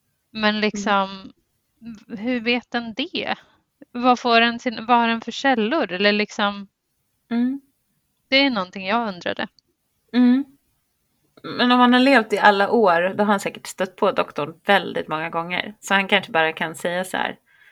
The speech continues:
Speaker 2: "Jag vet saker om din framtid."
Speaker 1: Ja, men doktorn verkar ju inte träffa Face of Bo så många gånger.
Speaker 2: Nej.
Speaker 1: Men det är också så här, det är det
Speaker 2: Inte den
Speaker 1: andra
Speaker 2: här doktorn.
Speaker 1: gången. Nej, just det. Fast den här doktorn har ju tr-, alltså han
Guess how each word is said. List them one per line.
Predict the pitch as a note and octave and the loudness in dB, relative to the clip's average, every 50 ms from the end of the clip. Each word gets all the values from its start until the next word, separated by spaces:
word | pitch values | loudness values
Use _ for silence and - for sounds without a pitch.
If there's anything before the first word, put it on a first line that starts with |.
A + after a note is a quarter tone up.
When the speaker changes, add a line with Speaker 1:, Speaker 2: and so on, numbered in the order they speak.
| _ _ _ _ _ _ _ _ _ - | _ _ _ _ _ _ _ _ _ -12
Speaker 2:
"Jag | - G3 G3+ F#3+ | -6 -4 -4 -4
vet | F3+ F3+ - _ _ _ - _ _ _ _ _ _ _ _ _ _ | -4 -6 -8 _ _ _ -20 _ _ _ _ _ _ _ _ _ _
saker | _ - - - - - - - _ _ _ - | _ -16 -16 -14 -14 -14 -16 -16 _ _ _ -14
om | F#3+ F#3 | -14 -12
din | F3+ F3+ F3 | -12 -12 -12
framtid." | - - F#3 F3+ F3+ - - - - - - _ _ _ _ _ _ _ _ _ _ _ | -10 -10 -10 -10 -10 -12 -12 -12 -12 -12 -20 _ _ _ _ _ _ _ _ _ _ _
Speaker 1:
Ja, | - B3 A#3 A#3 A#3 A#3 A#3+ B3 B3+ B3 _ _ _ _ _ - | -4 0 4 6 6 6 6 4 0 -2 _ _ _ _ _ -8
men | A#3+ A3+ A3+ A3+ G#3 | 0 0 0 2 2
doktorn | A3+ A#3+ - - - - E4+ | 0 -2 -2 -2 -4 -4 -2
verkar | E4+ D#4+ D4+ - A3+ | -2 -2 -2 -2 -6
ju | A3 | -6
inte | G3+ - F3+ | -6 -10 -12
träffa | E3 - G3+ F#3+ - F#3+ F#3+ F#3 G3 G#3 - _ | -10 -8 -10 -8 -4 -2 -2 -2 -4 -6 -10 _
Face | - - G3+ - - | -12 -12 -10 -10 -10
of | F#3+ _ | -14 _
Bo | - A3 A#3 C4+ C#4+ | -12 -12 -12 -12 -12
så | - B3+ | -12 -12
många | A3+ G#3+ F#3+ F3+ - - _ _ _ | -12 -12 -12 -14 -16 -18 _ _ _
gånger. | - - F3+ F3+ F3+ G#3 A3 - _ _ _ _ _ _ _ - - - | -10 -10 -10 -10 -10 -16 -16 -16 _ _ _ _ _ _ _ -14 -4 2
Speaker 2:
Nej. | B3+ C4+ C4+ | 4 6 6
Speaker 1:
Men | C4 C4 | 6 6
det | C4+ C4+ | 4 4
är | C4+ | 2
också | C4 - _ - - D4 F#4+ | 0 0 _ -8 -6 -6 -2
så | - C4 | 2 4
här, | G#3+ G3 F#3 G#3 A3 - | 4 4 4 0 -2 -6
det | A#3 A3 A#3 | -4 -4 -4
är | A#3 A#3+ B3+ | -2 0 2
det | C4 | 4
Speaker 2:
Inte | C4 B3+ C4+ | 4 6 6
den | A3+ | 6
Speaker 1:
andra | A3+ A#3 A#3+ | 6 6 6
Speaker 2:
här | G#3+ A#3+ | 6 6
doktorn. | D4+ C#4+ C4+ | 6 2 2
Speaker 1:
gången. | A3+ F#3+ F3+ G3 G3+ G#3 - _ _ _ _ _ _ _ _ _ | 0 -2 -2 -4 -8 -16 -16 _ _ _ _ _ _ _ _ _
Nej, | - A#3 A#3+ A#3 A#3 A3+ | -4 -2 0 2 2 2
just | A3 G3+ - - - | 0 -4 -6 -8 -8
det. | G3+ - D#4 - _ _ - | -8 -8 -8 -10 _ _ 0
Fast | - B3 A#3+ - _ - | 0 0 0 0 _ -4
den | A#3+ A3+ A#3 | -4 -2 2
här | A3+ C#4 C4+ | 4 4 4
doktorn | A3+ G3 F3 A#3+ A#3 G3+ F#3 F3+ F3+ F3+ - _ _ _ - | 4 4 -2 -2 -6 -8 -8 -16 -20 -20 -20 _ _ _ -20
har | A3 F3 G#3+ G3+ | -12 -6 -4 -4
ju | G3 F#3+ | -4 -4
tr-, | _ - _ - - - - - - | _ -14 _ -18 -18 -18 -14 -8 -4
alltså | A3 A3+ - - | -4 -4 -2 -2
han | G#3+ G#3+ G#3+ G#3 G#3 G#3+ G#3 A#3+ | 0 0 -2 -2 -4 -12 -14 -16